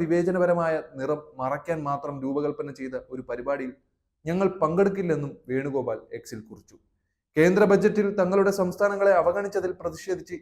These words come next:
ഇന്ത്യ ബ്ലോക്കിലെ പ്രതിപക്ഷ നേതാക്കളും ഇന്നലെ പാർലമെന്റിൽ പ്രതിഷേധം അറിയിച്ചിട്ടുണ്ടായിരുന്നു. എന്നാൽ ബംഗാൾ മുഖ്യമന്ത്രി മമതാ ബാനർജി യോഗത്തിൽ പങ്കെടുക്കുമെന്നാണ് ഇപ്പോൾ കിട്ടുന്ന വിവരം.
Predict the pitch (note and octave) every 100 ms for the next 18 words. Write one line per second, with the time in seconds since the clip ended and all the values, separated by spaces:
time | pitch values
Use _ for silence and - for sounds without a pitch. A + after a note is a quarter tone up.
0 | D#3 D#3 F#3 F#3+ F#3 F3+ F3 D#3+ D#3 F3+
1 | F#3 F3 D#3+ D#3 D3+ D3+ - C#3+ C#3+ C3+
2 | C3+ C3 C#3 C#3+ C3 B2 - B2 A2+ C3
3 | A#2+ _ _ _ _ _ - A2+ A2+ A#2+
4 | A2 G2+ G2 - _ _ _ - B2 C3
5 | C3 D#3 E3 E3+ E3 E3 D#3+ D#3 D3+ -
6 | C3+ C#3+ E3+ E3+ D#3+ C#3+ D3+ - C3+ C3+
7 | D#3 D3 - B2 D3 D#3 D#3+ D#3 C3 B2+
8 | B2+ _ _ _ - C#3 D3+ - A#2+ A#2+
9 | G#2+ G2 F#2+